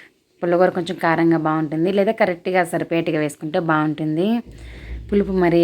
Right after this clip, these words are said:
ఎక్కువైపోయిందంటే అంతగా బాగుండదు. కొంచెం చింతపండు అనేది తక్కువే వేసుకోండి.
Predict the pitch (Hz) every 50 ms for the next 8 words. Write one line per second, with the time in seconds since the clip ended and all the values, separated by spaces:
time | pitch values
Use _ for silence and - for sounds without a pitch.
0 | 165 165 - 165 165 156 - - 160 151 156 156 151 151 202 202 185 165 156 160
1 | 147 143 151 151 147 151 151 143 147 143 170 190 220 214 - _ _ _ 175 151
2 | 143 - 170 185 185 170 _ _ - 170 160 151 165 - 170 165 160 165 160 -
3 | 156 151 - - 160 156 151 151 147 143 - - 156 151 151 151 175 202